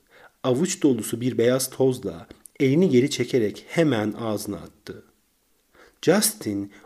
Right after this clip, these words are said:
onun üzerine atılarak, "Durun!" diye haykırdı. "Sus, gelen olursa."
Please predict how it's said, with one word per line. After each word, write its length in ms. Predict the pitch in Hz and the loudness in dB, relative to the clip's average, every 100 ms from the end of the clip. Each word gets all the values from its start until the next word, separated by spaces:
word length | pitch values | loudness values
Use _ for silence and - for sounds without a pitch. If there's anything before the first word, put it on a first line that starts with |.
| _ | _
onun 220 | - 156 185 | 2 4 6
üzerine 300 | 131 139 131 | 6 6 4
atılarak, 720 | 110 117 117 98 92 - - - - | 0 -2 -2 -2 -10 -20 -20 -20 -2
"Durun!" 320 | 165 190 147 | 2 6 6
diye 140 | 120 113 | 6 4
haykırdı. 720 | 101 98 - 101 - - - _ _ _ _ _ _ _ _ - _ - | 2 -4 -8 -10 -10 -16 -18 _ _ _ _ _ _ _ _ -20 _ -10
"Sus, 460 | - 165 - - - _ | 2 2 2 -6 -18 _
gelen 280 | 123 127 135 | 2 4 4
olursa." 680 | 123 151 190 - 107 117 | 2 2 -2 -2 -2 -4